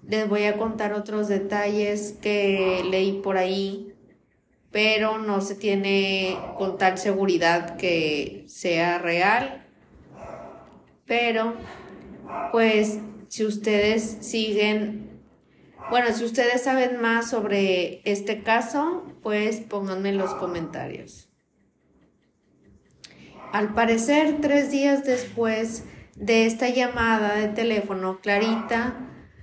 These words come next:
Eh, trata de contactar a un joven y habla al programa y dijo que tenía información sobre esta mujer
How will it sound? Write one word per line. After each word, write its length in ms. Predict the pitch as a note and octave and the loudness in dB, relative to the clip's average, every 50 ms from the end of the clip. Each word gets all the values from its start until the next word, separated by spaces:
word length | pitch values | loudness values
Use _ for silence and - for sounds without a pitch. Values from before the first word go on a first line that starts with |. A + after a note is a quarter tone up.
| - _ _ - - - | -20 _ _ -8 -4 -2
Eh, 360 | G#3+ A3 G#3+ G#3+ G#3 G#3 G3 G3+ | 0 2 4 4 4 2 2 2
trata 340 | G#3+ A3+ A3 G#3+ A3 A#3 | 2 2 2 4 2 2
de 160 | A#3 A#3+ A#3+ - | 0 0 0 0
contactar 1000 | A#3 A3+ A3+ A3+ A3+ G#3 G3 - - - G#3+ G3+ G#3 G#3 G#3+ G#3+ G#3+ G#3 G#3+ - | 0 0 0 0 0 -2 -2 -4 -4 -2 0 2 2 2 2 0 0 -2 -4 -8
a 500 | - - G#3 G#3 G#3 G3+ G#3 G3+ G3+ G3+ G#3 A3 | -4 -2 0 0 2 2 2 2 2 0 0 0
un 60 | A#3 | -2
joven 640 | A#3 - - - B3 A#3+ A#3 A3+ A3+ G#3+ G#3+ G#3+ A3+ A3+ A3+ A3+ - - - - - - - - - - - - - - - | -2 -4 -2 -2 0 2 2 2 0 0 -2 -2 -2 -4 -4 -6 -8 -10 -14 -14 -16 -18 -20 -20 -20 -20 -20 -20 -16 -10 -6
y 400 | A#3 A#3+ B3 B3 B3 A#3 - - - | -4 -2 0 0 0 0 0 0 2
habla 400 | A3 A3 A3 G#3+ A3+ A3 A3 A3+ | 2 2 4 4 4 6 6 6
al 140 | A#3 A3+ A3+ | 4 2 0
programa 840 | A#3+ B3 A#3+ A#3+ B3+ B3+ B3 B3 B3 A#3+ A#3+ A#3+ A#3+ B3 A#3+ - - G3+ | 0 -2 0 2 4 4 6 4 4 2 0 0 0 0 -2 -2 -4 -4
y 100 | A3+ A3+ | -2 0
dijo 340 | G#3+ A3 G3+ G3+ A3 A3 | 0 0 0 -2 -4 -4
que 120 | A3 A3+ A3+ | -4 -4 -4
tenía 560 | A3+ - A#3 A3 G#3+ G#3+ G#3 G#3 G#3 G#3 G#3 | -2 -2 -2 -2 0 2 2 4 4 4 2
información 880 | G#3+ G#3 G#3+ A3 A3 A3+ A3+ A#3 A#3 - - C4 A#3 A#3 A#3 A#3 A#3 - | 2 2 0 0 -2 0 -2 -2 -2 -2 -2 -2 0 0 0 -2 -4 -6
sobre 360 | - - A#3+ G#3 G3 F#3+ F#3+ | -4 -2 -2 0 0 0 0
esta 220 | F3+ F#3 - G#3+ G#3 | 0 0 -2 -4 -2
mujer 600 | G#3 G3+ G3+ - A#3 A3 G#3 G#3 G#3 - - | -2 -2 -2 0 0 2 2 0 0 -2 -8